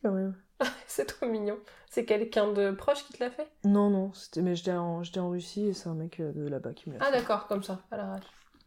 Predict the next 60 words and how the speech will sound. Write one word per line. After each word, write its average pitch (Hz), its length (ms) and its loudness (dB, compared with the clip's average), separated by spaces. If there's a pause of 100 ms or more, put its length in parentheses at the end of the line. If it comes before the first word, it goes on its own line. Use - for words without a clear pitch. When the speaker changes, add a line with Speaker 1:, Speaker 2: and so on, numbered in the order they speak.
(340)
Speaker 1:
Pas 233 140 12
à - 20 10
l'arrache, 208 340 6
j'étais 196 220 -2
en 185 140 0
guest 202 360 0
et 175 60 -2
c'est 180 140 -6
un 170 120 -2
très 208 160 0
bon 226 160 6
mec 247 220 8
qui - 160 12
me 381 180 12
l'a 339 100 12 (200)
Speaker 2:
Ok, 339 120 6 (160)
non, 294 100 12
non, 302 140 12
mais 202 220 6
quand 208 80 2
je 175 60 0
dis 180 100 -2
à 196 60 4
l'arrache, 190 320 2
c'est 214 340 6
comme, 196 240 0
enfin, 185 320 0
c'est 196 200 -6
Speaker 1:
Mais 190 460 4
Speaker 2:
sur 190 100 4
un 196 80 6
Speaker 1:
c'était 202 120 12
mon 202 80 10
Speaker 2:
coup 208 60 8
de - 40 0
tête, 240 160 12
Speaker 1:
souvenir, 311 340 8
Speaker 2:
quoi. 156 160 4
Speaker 1:
quoi, 156 100 2
ouais. 185 120 0 (360)
Ouais, 180 180 0
ouais, 196 120 4
il - 20 2
est 151 40 -2
trop - 180 -8
mignon. 208 280 0 (440)
Speaker 2:
Et 220 80 2
en 220 60 2
fait, 240 140 4
ça, 214 280 0
ça 226 120 -4
pourrait 220 280 -4
être 214 280 -4
défini 208 380 -4
comme 220 160 -2
ça, 240 180 -10
tes 220 220 -4
tatous ? 220 340 -8 (180)
C'est 214 140 -6
des 190 80 0